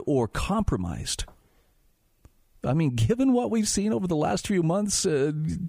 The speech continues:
there's already people reaching for the cartridge box. That's not something I wanna see, but there, there we are. The options are dwindling. So the first question asked in this article, this is from Publius Hulda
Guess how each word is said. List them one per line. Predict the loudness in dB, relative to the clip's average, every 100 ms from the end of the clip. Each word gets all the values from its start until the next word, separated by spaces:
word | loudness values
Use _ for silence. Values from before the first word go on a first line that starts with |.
| -10 -16 -18 -20 -20 -20 _ _ -4
there's | 0 2
already | 2 2 2
people | 0 0 0 0
reaching | 0 0
for | 0 -2
the |
cartridge | -2 -2 0 -2 -2
box. | -4 -6 -6 -6 -6 -14 _ -4
That's | 0 0
not | 0
something | 0 0 2
I |
wanna | 2 2
see, | 0 0 0
but | 0 0 -2 -10 _ -20 -20 -20 -20 -6
there, | 0 0 0
there | 0 2 2
we | 2
are. | 2 -2 -6 -16 -20 _ _ -20 -20 _ _ -8 -2
The | 0
options | 2 0 0 0
are | 0
dwindling. | 0 0 -4 -8 -12 -18 _ _ _ -18 -16 -14 -8
So | 0 2
the | 2
first | 2 0 2
question | 0 2 0
asked | 0 0 0 0
in | 2
this | 2 2
article, | 2 0
this | 0
is | 0
from | 0 0
Publius | 0 0 0 0 0
Hulda | 0 0 2 0